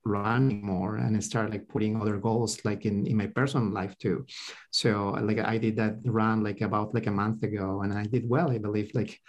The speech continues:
so I'm very happy about that. So it's something that, that I really like, I really enjoy.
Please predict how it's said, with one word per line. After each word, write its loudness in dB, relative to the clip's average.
so 0
I'm 2
very 6
happy 0
about -2
that. -4
So -2
it's 0
something 4
that, 0
that 0
I 2
really 2
like, 0
I 0
really 0
enjoy. 2